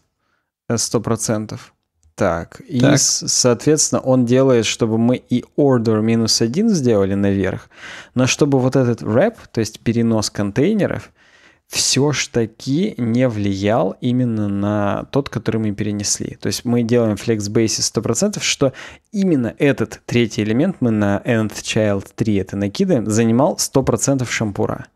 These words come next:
Speaker 1: Типа дальше
Speaker 2: Мгм.
Speaker 1: переноси, как переносится, но вот это вот сто процентов шампура. То есть этому мы выделяем типа весь ряд. Вот. А, ну да, он вот с-,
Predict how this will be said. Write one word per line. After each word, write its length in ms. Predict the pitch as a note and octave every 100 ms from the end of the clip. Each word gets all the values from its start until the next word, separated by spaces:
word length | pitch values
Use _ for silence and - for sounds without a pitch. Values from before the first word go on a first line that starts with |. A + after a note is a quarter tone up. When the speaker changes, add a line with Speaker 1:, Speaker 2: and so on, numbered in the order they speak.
| _ _ _ _ _ _ _ _ -
Speaker 1:
Типа 220 | A#2 C3
дальше 640 | C3 D3+ C#3+ C3+ B2 A#2 -
Speaker 2:
Мгм. 140 | A#2 A2+
Speaker 1:
переноси, 480 | A#2 B2 A#2+ - -
как 220 | A#2 -
переносится, 720 | A#2 A#2 F3+ A3+ - B2 -
но 140 | G#2+ A2
вот 180 | A#2
это 160 | G3 F3+
вот 140 | A#2
сто 180 | - C3
процентов 480 | B2+ A#2 C3 B2+ A#2
шампура. 560 | - A2 A#2 A#2 - - _ _ _ -
То 60 |
есть 100 | G#2+
этому 420 | - D#3+ E3+ C3
мы 120 | A2 G#2
выделяем 480 | G#2 G#2+ A#2+ A#2
типа 220 | G2 G#2+ G2+
весь 260 | G#2 -
ряд. 320 | - - - _ _ _ _ _ _ - - - _ -
Вот. 640 | G#2 F#2+ G2 - - - -
А, 640 | C3+ C3 A#2 A2+ - - -
ну 240 | A3 A#3+
да, 380 | C#3+ A2+ A2+ F2+
он 220 | F#2+ G#2
вот 180 | A2 A#2 -
с-, 140 | A2